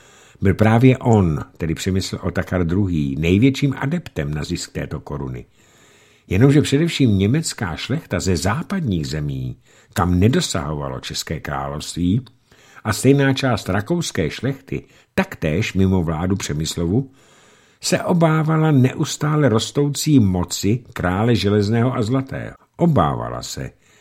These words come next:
že jakmile by Přemysl Otakar druhý získal korunu římského krále, již by nic nebránilo v zisku koruny císařské, čímž by naprosto ovládal větší část Evropy, včetně oněch odbojných knížat a hrabat.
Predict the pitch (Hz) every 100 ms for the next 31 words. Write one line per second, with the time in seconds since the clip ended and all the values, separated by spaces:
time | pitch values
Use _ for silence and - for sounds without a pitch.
0 | _ - 85 104 107 143 139 135 - 135
1 | 135 123 117 123 135 123 95 127 127 92
2 | 76 143 - - 85 - 131 131 101 101
3 | 127 - 139 107 80 80 78 73 73 87
4 | 120 - _ _ - _ - 110 123 131
5 | 107 156 - 87 104 107 131 139 147 143
6 | 110 101 120 - 135 131 127 131 127 143
7 | 131 82 73 - - 65 58 _ _ _
8 | - _ - 120 123 120 107 117 - 165
9 | 160 - 120 101 98 117 123 131 131 127
10 | 95 117 - 135 135 123 101 - 92 95
11 | 92 101 110 113 _ - 185 185 160 -
12 | 151 151 - - 131 135 160 165 160 143
13 | 98 - 107 113 110 123 127 113 90 69
14 | -